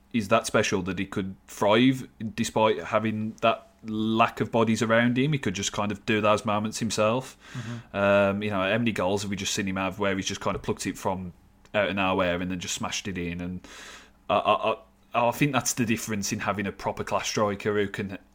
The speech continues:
Speaker 1: thrive in those situations by himself.
Speaker 2: Mm-hmm.
Speaker 1: Um, you know, 'cause it worked with Doherty and, and,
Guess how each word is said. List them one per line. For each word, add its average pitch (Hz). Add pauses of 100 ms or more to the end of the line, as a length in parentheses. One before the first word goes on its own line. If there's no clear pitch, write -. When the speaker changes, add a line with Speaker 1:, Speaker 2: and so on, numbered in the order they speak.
(120)
Speaker 1:
thrive 107
in 104
those 107
situations 104
by 107
himself. 110
Speaker 2:
Mm-hmm. 120
Speaker 1:
Um, 92 (100)
you 113
know, 95
'cause 107
it 107
worked 110
with 107
Doherty 101
and, 87 (100)
and, 90